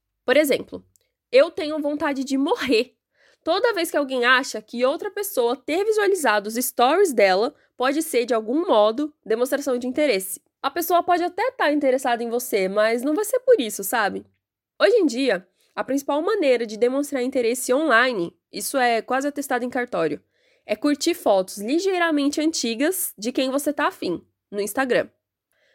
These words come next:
Mas isso não faz sentido nenhum. Primeiramente, o que é que a pessoa que é alvo do seu interesse vai fazer com esses likes em foto antiga? Segundo, ela pode simplesmente achar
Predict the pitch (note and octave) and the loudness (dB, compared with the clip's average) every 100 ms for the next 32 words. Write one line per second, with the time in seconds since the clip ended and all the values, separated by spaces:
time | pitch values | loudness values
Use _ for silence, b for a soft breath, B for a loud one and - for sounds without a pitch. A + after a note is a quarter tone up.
0 | _ B3 C#4+ D4 G4+ - C4+ C#4+ C#4 D4 | _ 0 2 2 0 0 -2 0 0 0
1 | D4 D#4+ C4+ C4+ C#4+ G#4 D#4+ C#4 C#4+ _ | 0 0 0 2 2 2 2 0 -4 _
2 | _ _ _ _ _ _ _ _ E4+ G4 | _ _ _ _ _ _ _ _ 0 2
3 | A#4 A#4 G#3 E3 - - _ _ _ _ | 4 4 0 -2 -10 -14 _ _ _ _
4 | _ _ C#4 D4 C#4+ C#4+ E4 C5 D#5 - | _ _ -8 -4 0 2 2 2 2 2
5 | - - D#4 D#4+ - C#4 A#3+ C4 G#4+ A#4 | 2 2 2 0 0 0 4 4 4 2
6 | F#4+ E4+ C#4+ C4 A#3+ G#3 A#3+ B3 A#3 A3 | 0 -2 -2 -2 -2 0 2 0 -4 -6
7 | C4 C4 C4+ C#4+ C#4 D4+ C4+ C4 G#3+ C4 | -4 -2 -2 -2 -4 -4 -2 0 0 -2
8 | B3+ C4+ C#4+ B3+ C4 D#4 - F#3 D#3+ F3 | -2 -2 0 -2 -2 -4 -4 -4 -4 -6
9 | _ _ _ _ _ - E4 E4+ D4 C#4 | _ _ _ _ _ -6 -2 0 2 2
10 | A3+ E3+ _ _ _ - B3+ C#4+ D4+ D4 | 0 -4 _ _ _ -2 0 2 2 2
11 | D4 F#4+ A#4 F4 D4+ A3+ - C4 G#3+ - | 0 0 0 0 -2 -2 0 0 0 -2